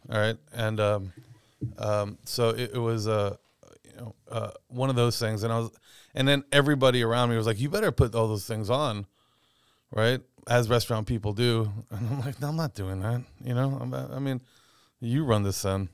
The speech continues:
You know, I, I mean, that, that, that, that's how it feels to me. I, I,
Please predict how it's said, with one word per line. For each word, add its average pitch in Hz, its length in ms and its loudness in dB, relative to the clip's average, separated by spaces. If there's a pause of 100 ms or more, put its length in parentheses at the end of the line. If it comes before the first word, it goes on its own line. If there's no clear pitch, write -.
(140)
You 113 80 -2
know, 110 100 2
I, 120 240 6
I 135 40 8
mean, 135 160 6
that, 139 160 6
that, 143 180 8
that, 151 200 6
that's 156 220 6
how 156 160 10
it 135 140 6
feels 160 280 0
to 123 80 -4
me. 113 140 0
I, 117 140 2 (140)
I, 127 180 -4